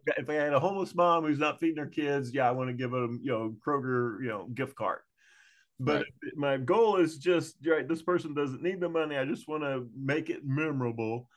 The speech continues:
Speaker 2: and display my friendship, you'll be better off deliberately not shopping for value.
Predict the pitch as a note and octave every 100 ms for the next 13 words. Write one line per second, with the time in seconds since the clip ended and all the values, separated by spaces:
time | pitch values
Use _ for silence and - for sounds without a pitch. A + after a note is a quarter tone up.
0 | _ _ - C3 A#2+ A#2+ - D3+ E3+ E3+
1 | D#3+ E3+ E3 D3+ - G#2 G#2 _ _ _
2 | _ _ _ _ _ C#3 D#3 C3 D#3+ C#3+
3 | G2 D#3+ A#3 A3 C#3+ F3+ D#3+ - C3 D3
4 | G3 G#3+ G#3+ E3 F#3+ F#3 E3+ E3 - -
5 | D#3+ D#3 E3 D#3+ C#3 - C3 A2+ B2 B2
6 | A#2 A2+ C2